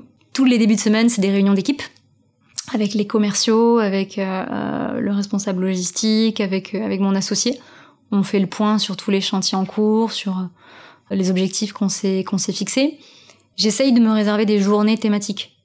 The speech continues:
Tu vois, le mardi, c'est ma journée de télétravail. Donc là, en général, je fais, euh, tout ce qui est marketing, mise à jour du site web, c'est moi qui m'occupe de tout le marketing. Donc c'est le moment où je suis un peu, euh, posée, sans, sans bruit, euh, parasite. <laughs>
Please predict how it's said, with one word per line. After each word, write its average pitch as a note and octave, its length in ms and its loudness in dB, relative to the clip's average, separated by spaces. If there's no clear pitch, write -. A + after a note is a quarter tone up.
Tu - 120 -6
vois, G3 120 2
le F#3 200 0
mardi, F#3+ 440 0
c'est G#3+ 160 0
ma G3 60 2
journée F#3 180 0
de F3+ 60 -4
télétravail. G3+ 640 -2
Donc F#3+ 180 -4
là, G#3 80 0
en G3+ 60 0
général, G3 380 0
je - 80 -4
fais, G#3 320 0
euh, F#3+ 200 0
tout - 100 -6
ce - 80 -2
qui A3 100 0
est - 20 4
marketing, G#3 580 0
mise G3+ 160 0
à - 20 2
jour F#3+ 140 -2
du F#3 100 -4
site - 280 -6
web, G3+ 220 2
c'est G3 160 -2
moi F#3 120 0
qui F#3+ 120 -4
m'occupe F#3 240 -2
de F3+ 60 -2
tout F#3 140 -4
le G3 60 2
marketing. G#3 520 0
Donc F#3 140 0
c'est G3+ 100 -4
le F#3+ 60 0
moment G3+ 200 2
où G3 40 0
je G3+ 60 -2
suis G3 100 -2
un F#3 60 0
peu, G3+ 280 -2
euh, F#3+ 60 -2
posée, A3 580 2
sans, G3 640 0
sans G3+ 200 -2
bruit, G#3 420 0
euh, F#3+ 60 -4
parasite. G#3+ 640 -8
<laughs> - 40 -6